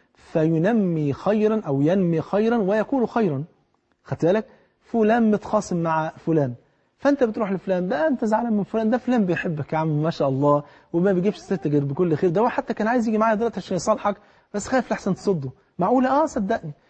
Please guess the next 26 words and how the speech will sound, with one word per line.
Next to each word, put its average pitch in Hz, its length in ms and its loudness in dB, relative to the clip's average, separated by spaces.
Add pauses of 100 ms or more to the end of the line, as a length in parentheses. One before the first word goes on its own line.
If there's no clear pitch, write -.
(160)
وتروح 254 280 2
للتاني 226 280 2
تقول 214 160 2
نفس 196 200 0
الكلام، 160 260 0
أصلحت - 540 -6
بين 156 200 0
اثنين 185 440 2 (340)
متخاصمين 156 760 0 (400)
بالكذب، 208 540 2
آه 233 180 2
لكن 165 200 -4
حلال، 190 420 -2 (420)
بل 131 200 4
يستحب 180 520 -2
كمان. 196 320 0 (480)
النوع 214 340 4
الثالث 147 520 -2
الكذب 156 520 -2 (340)
في 165 380 0
الحرب، 120 380 -4 (480)
بمعنى 135 460 0 (360)
أنت 214 300 2
بتحارب 151 680 -4
دولة 165 720 2
كافرة 156 480 -2